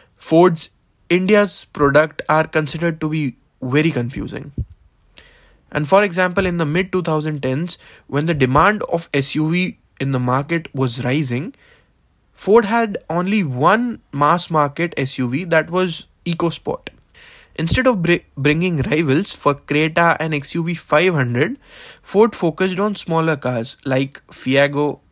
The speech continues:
Figo, sorry, and Aspire. And it appeared that Ford was trying to compete with Maruti.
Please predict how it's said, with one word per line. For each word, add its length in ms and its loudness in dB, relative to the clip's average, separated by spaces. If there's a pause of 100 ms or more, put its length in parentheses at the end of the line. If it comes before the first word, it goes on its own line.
(120)
Figo, 480 -2 (140)
sorry, 340 -8 (400)
and 260 0 (120)
Aspire. 420 -4 (420)
And 140 4
it 140 -2
appeared 480 2
that 260 2 (240)
Ford 460 -2
was 240 0
trying 400 -2
to 100 -2
compete 540 0
with 200 -4
Maruti. 540 -2